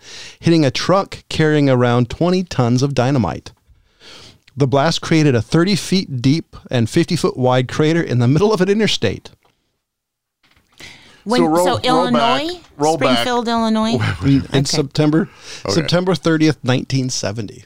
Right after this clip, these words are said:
Speaker 3: Nineteen seventy, and it was supposedly started by a sniper round? Is that what
Speaker 1: The
Speaker 3: you said?
Speaker 1: explosion was caused by a sniper bullet hitting a truck carrying around twenty tons. That's twenty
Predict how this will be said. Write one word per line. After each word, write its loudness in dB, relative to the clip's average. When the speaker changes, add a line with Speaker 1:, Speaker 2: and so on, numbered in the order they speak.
Speaker 3:
Nineteen -4
seventy, -4
and -6
it -8
was -6
supposedly -2
started -2
by -2
a -6
sniper -4
round? -2
Is -4
that -2
what -2
Speaker 1:
The 2
Speaker 3:
you 4
said? 0
Speaker 1:
explosion 0
was 2
caused -2
by 0
a -2
sniper 0
bullet 0
hitting 4
a 4
truck -2
carrying 2
around 4
twenty 0
tons. 0
That's -2
twenty -2